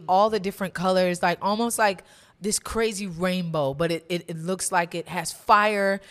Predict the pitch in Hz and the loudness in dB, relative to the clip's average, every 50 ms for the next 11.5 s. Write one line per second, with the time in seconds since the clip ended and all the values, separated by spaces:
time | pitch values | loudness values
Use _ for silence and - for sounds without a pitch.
0 | - - - - 180 175 170 160 156 156 156 - 160 156 165 151 143 143 139 - | -20 -18 -10 -4 -2 -2 0 0 0 -2 -2 -4 -6 -6 -6 -6 -6 -6 -8 -8
1 | - - - 127 127 135 135 - - - - _ _ _ _ _ _ _ _ - | -10 -10 -10 -12 -12 -12 -14 -16 -18 -20 -20 _ _ _ _ _ _ _ _ -18
2 | 185 131 123 117 - - _ _ _ _ - 170 170 156 143 123 120 - _ - | -16 -16 -16 -18 -20 -20 _ _ _ _ -8 -8 -8 -8 -8 -14 -18 -20 _ -2
3 | 202 220 226 226 226 220 220 220 220 220 214 185 170 160 160 165 - - 196 214 | 4 6 8 8 8 8 6 4 4 4 4 2 0 -2 -4 -6 0 4 6 6
4 | 226 226 208 208 - - 196 202 202 196 190 180 170 - - 180 165 160 151 - | 6 6 4 2 2 2 2 2 2 0 0 -2 -2 0 0 2 0 0 -2 -4
5 | - 180 165 - 170 185 180 180 175 170 170 165 156 151 147 - - - - 196 | -8 -8 -4 0 2 2 2 2 0 -2 -2 -2 -2 -2 -4 -4 -4 -2 -2 -2
6 | 180 165 - - 196 208 214 202 190 180 170 160 147 147 143 - - 196 180 175 | -2 -2 -2 0 2 2 2 2 0 -2 -2 -4 -4 -6 -8 -8 -6 -6 -4 -4
7 | 170 143 131 170 170 180 180 - - - 175 160 147 160 - - 180 170 160 160 | -4 -2 -2 -2 -2 -2 -2 -6 -6 -4 -6 -6 -4 -4 -2 2 4 4 4 2
8 | 151 - - - - - - - - - 175 170 165 160 156 156 - - 185 180 | 0 -6 -14 -20 -20 -20 -20 -10 -4 0 2 4 4 4 2 0 0 0 0 2
9 | 196 226 262 277 247 208 185 196 208 180 143 143 160 185 - _ _ _ _ _ | 2 2 2 2 4 4 4 4 4 2 0 -4 -6 -8 -12 _ _ _ _ _
10 | _ _ _ _ _ _ _ - - - 208 196 185 175 156 156 - 127 123 151 | _ _ _ _ _ _ _ -12 -6 0 2 4 4 4 2 0 -6 -6 -8 -8
11 | 147 127 - 151 127 123 - - - | -8 -6 -4 -4 -6 -6 -8 -14 -18